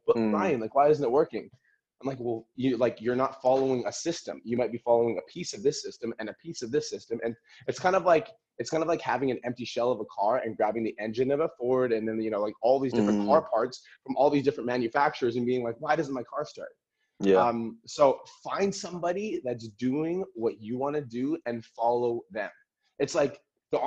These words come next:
Speaker 1: especially now, like, I feel
Speaker 2: Mm.
Speaker 1: like a few years ago when we first got started, it was a little bit <clears throat> easier. Like, I would just post pictures.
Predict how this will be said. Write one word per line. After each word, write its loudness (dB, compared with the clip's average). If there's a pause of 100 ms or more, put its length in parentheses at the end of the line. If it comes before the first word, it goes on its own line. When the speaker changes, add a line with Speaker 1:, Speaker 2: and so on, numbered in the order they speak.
Speaker 1:
especially 4
now, 0 (200)
like, -2 (260)
I 2
feel 6
Speaker 2:
Mm. 8
Speaker 1:
like 2
a -2
few -4
years 2
ago 4
when 2
we 2
first -4
got -8
started, -2
it 2
was 2
a 4
little 2
bit 4
<clears throat> -6
easier. 0
Like, 2
I 0
would 2
just -12
post -4
pictures. -4